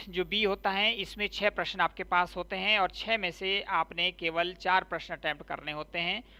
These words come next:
और हर एक प्रश्न जो है वो पाँच नंबर के लिए होता है, अर्थात ये बीस नंबर के लिए भाग हैं। सेक्शन B, C, D और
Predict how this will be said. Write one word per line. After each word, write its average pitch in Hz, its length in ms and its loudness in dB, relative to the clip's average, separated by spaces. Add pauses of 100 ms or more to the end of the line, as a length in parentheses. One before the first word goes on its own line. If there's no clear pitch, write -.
(120)
और 175 200 4
हर 165 220 -2
एक 233 160 -2
प्रश्न 175 280 -8
जो 160 80 -6
है 160 60 -4
वो 220 220 -8 (360)
पाँच 208 260 -2
नंबर 156 240 -10
के 151 120 -14
लिए 143 120 -8
होता 135 220 -12
है, 143 60 -2
अर्थात 170 480 -2 (240)
ये 220 140 -8
बीस 180 300 -8
नंबर 147 220 -8
के 143 140 -16
लिए 151 140 -10
भाग 113 300 -12
हैं। 110 200 -20 (280)
सेक्शन 233 600 -2 (100)
B, 175 100 -2 (800)
C, - 160 -10 (1000)
D 185 460 -4
और 160 380 0